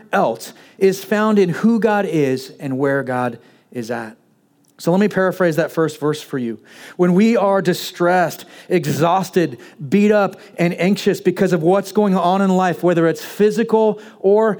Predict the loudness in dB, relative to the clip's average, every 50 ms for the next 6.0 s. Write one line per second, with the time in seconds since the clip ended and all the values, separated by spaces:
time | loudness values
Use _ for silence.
0 | -8 -8 -2 0 0 0 0 0 0 0 -2 -2 -2 -8 _ _ _ _ _ _
1 | _ _ _ _ _ 0 0 2 2 4 2 4 4 4 4 4 4 4 4 4
2 | 2 0 0 -2 -2 -2 0 0 0 0 2 2 2 2 2 0 -4 -8 -18 -20
3 | -14 -6 -4 -4 -4 -4 -2 0 2 2 2 2 0 0 0 0 0 0 2 2
4 | 2 2 2 0 0 0 -2 -4 -4 -2 0 0 2 2 2 2 2 2 2 2
5 | 2 0 -2 -2 -2 0 0 0 -2 0 0 0 2 2 2 2 2 2 0 -2